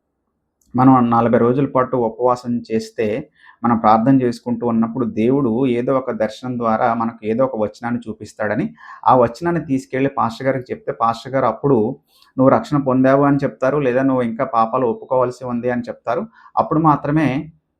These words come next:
రక్షణ పొందినట్లు, అప్పుడు మాత్రమే రక్షణ నిశ్చయత విశ్వాసికి ఉన్న, కలుగుతుంది అని కొన్ని సంఘాల్లో చెబుతున్నారు. ఇది నిజమేనా?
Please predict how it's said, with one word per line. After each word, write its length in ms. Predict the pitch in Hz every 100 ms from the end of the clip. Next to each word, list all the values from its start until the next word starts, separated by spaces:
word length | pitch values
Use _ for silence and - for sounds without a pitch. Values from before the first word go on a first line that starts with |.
| _ 113
రక్షణ 540 | 113 - 143 135 127 -
పొందినట్లు, 440 | 123 131 131 143
అప్పుడు 220 | 151 - 127
మాత్రమే 380 | 131 127 135 123
రక్షణ 300 | - - 127
నిశ్చయత 640 | 123 113 - 117 - 123 117 - _ -
విశ్వాసికి 520 | 120 127 143 139 -
ఉన్న, 300 | 123 123 131 - 143 - _ 120 120 123
కలుగుతుంది 500 | 127 139 135 127 127
అని 460 | 123 120 117 117 _ _ _ _ _ _ _ _
కొన్ని 260 | 139 131 123
సంఘాల్లో 640 | 123 131 135 135 143 123
చెబుతున్నారు. 520 | 123 123 - 98 92 - _ _ _ _
ఇది 160 | 135 131
నిజమేనా? 480 | 120 127 135 123